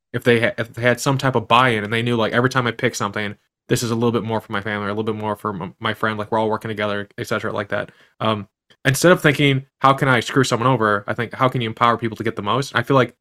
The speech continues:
one would, I always wish, I, like, there's no ethical way to study this, right? 'Cause if you, <laughs> if you, it's not like you, like, "Oh, yeah, sure, you go with, like, human traffic over there, and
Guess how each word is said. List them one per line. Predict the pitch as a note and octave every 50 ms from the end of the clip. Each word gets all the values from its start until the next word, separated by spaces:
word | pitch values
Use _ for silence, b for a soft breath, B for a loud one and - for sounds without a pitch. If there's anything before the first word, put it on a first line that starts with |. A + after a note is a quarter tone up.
| _ _ _
one | B2 A#2 C3 D3 E3+ F#3
would, | F#3 D#3 C3+ - _ _ _ _ _ _ _ -
I | C3 B2
always | C#3 F3 G3 G3 - -
wish, | E3 D#3+ D#3+ - - - _ _ _ _ _ _ _ _
I, | - C#3
like, | C#3 C#3+ D#3 D3+
there's | F3 E3
no | A#3 A3+
ethical | F3 F3 - F#3+ E3 C#3+
way | C#3 C#3+
to | A#2+
study | G#2+ - C#3 B2 C3
this, | C#3 E3 D#3+ - -
right? | C#3 C#3+ D#3+ D#3+
'Cause | - D#3 C3
if | B2+ -
you, | D#3+ D3+ - -
<laughs> | -
if | A#3 - - - -
you, | F#3 - B B B B B -
it's | E3 E3 -
not | B3
like | A3 G#3 F#3+ F#3
you, | E3+ D#3+
like, | E3 D3+ A#2+ -
"Oh, | F#3 F#3+
yeah, | F3 F3 E3+
sure, | E3 - F#3+
you | D#3+ D3+ D3+
go | E3+ E3+
with, | D#3+
like, | C#3+ C3 C3
human | - F3+ D3+ C3+
traffic | D#3+ D3 D3 - -
over | C#3 B2 B2
there, | B2+ C3 C#3+
and | D3+ D3+